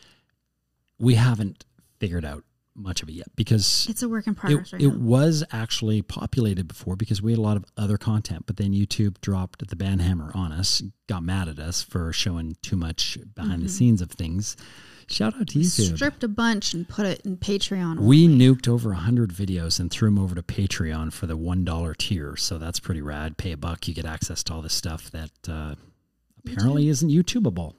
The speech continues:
Speaker 2: Didn't like.
Speaker 1: Yeah, so, uh, little, uh,
Speaker 2: <laughs>
Speaker 1: upsell there. <laughs> Uh, but yeah, so that's what twenty twenty-one has got in store for us. We have a lot of stuff planned.
Speaker 2: Mm-hmm, and
Speaker 1: Uh,
Speaker 2: the, this is the very last podcast here.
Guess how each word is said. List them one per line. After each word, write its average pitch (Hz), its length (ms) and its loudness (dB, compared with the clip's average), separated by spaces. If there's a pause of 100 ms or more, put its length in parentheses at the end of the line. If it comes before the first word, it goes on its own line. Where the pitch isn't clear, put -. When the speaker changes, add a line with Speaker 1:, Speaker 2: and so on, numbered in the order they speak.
(120)
Speaker 2:
Didn't 277 300 -8
like. - 440 -20
Speaker 1:
Yeah, 131 180 -2
so, 87 420 -2
uh, 82 320 -4
little, 95 360 0
uh, - 280 0
Speaker 2:
<laughs> - 1000 -6
Speaker 1:
upsell - 320 -6
there. 92 200 -12 (100)
<laughs> - 100 -2 (560)
Uh, 120 260 -4
but - 180 -2
yeah, 226 120 2 (140)
so 226 200 6
that's 240 200 6
what 208 120 6
twenty 151 240 8
twenty-one 117 420 6
has 110 140 6
got 101 260 -2
in 104 160 2
store 90 320 0
for 87 220 -8
us. 80 420 -4
We 104 140 0
have 87 160 -2
a 87 40 -2
lot 92 520 -2
of 87 100 -6
stuff - 480 -6
planned. 85 640 -6 (240)
Speaker 2:
Mm-hmm, 214 340 2
and 170 100 -2
Speaker 1:
Uh, 185 280 0
Speaker 2:
the, - 60 -12
this 214 200 -2
is 269 140 -2
the 269 100 2
very 247 280 4
last 233 340 2
podcast 214 760 -2 (280)
here. - 400 -2